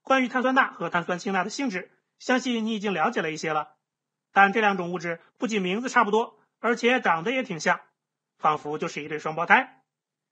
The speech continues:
因此在生活中，很多人都分不清它俩。比如蒸馒头时该用谁，治疗胃酸时又该找谁呢？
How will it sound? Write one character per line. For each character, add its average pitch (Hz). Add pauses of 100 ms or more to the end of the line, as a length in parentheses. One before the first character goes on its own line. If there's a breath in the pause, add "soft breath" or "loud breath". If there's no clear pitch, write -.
(200)
因 180
此 151
在 165
生 233
活 208
中， 226 (300 soft breath)
很 180
多 269
人 262
都 262
分 269
不 240
清 302
它 214
俩。 156 (720)
比 214
如 240
蒸 294
馒 185
头 262
时 180
该 175
用 175
谁， 151 (300)
治 180
疗 156
胃 185
酸 220
时 170
又 185
该 160
找 147
谁 151
呢？ 170